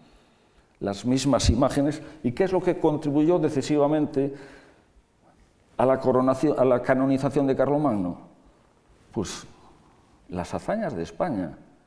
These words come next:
que el apóstol le alcanzó una corona inmortal, etcétera, etcétera, ¿no? Bueno, factores reales.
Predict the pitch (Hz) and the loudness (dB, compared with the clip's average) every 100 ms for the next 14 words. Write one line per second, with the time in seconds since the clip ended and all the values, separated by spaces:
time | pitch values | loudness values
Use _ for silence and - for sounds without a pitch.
0 | _ _ _ _ _ - 95 90 - - | _ _ _ _ _ -6 -4 -4 -6 -6
1 | 104 87 85 185 196 165 120 107 98 98 | -2 -2 0 -2 0 0 0 0 -4 -2
2 | 113 101 90 95 101 92 87 78 80 - | -2 0 -2 -2 -2 -2 -4 -6 -8 -4
3 | 175 139 90 - - _ - 82 104 78 | -4 -4 -6 -14 -20 _ -16 -6 -6 -6
4 | 80 76 82 - 65 - 104 85 - _ | -10 -8 -10 -12 -16 -16 -14 -14 -16 _
5 | _ _ 85 87 71 - - - - - | _ _ -6 -6 -6 -14 -20 -20 -20 -20
6 | - - - _ - _ _ - 165 165 | -20 -20 -20 _ -20 _ _ -4 -2 2
7 | 220 196 135 120 98 90 87 82 - | 2 4 4 4 4 0 -4 -6 -10